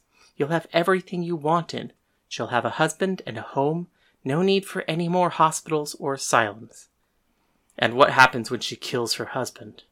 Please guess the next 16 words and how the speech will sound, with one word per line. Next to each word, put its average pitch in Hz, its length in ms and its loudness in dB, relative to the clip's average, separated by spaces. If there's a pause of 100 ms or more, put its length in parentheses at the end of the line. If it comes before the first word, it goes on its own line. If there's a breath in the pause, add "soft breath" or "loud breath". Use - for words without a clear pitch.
(560)
"She - 160 -6
has 120 120 -2
promised 156 560 2
me 143 100 -2
she 131 240 -4
won't. 117 520 0 (420)
I 135 80 -2
believe 185 380 0
her. - 280 -2 (380)
She - 180 -6
just 180 300 2
wants 160 220 0
to 135 100 -8
live 127 200 -4
in 117 140 -6
peace." - 600 -12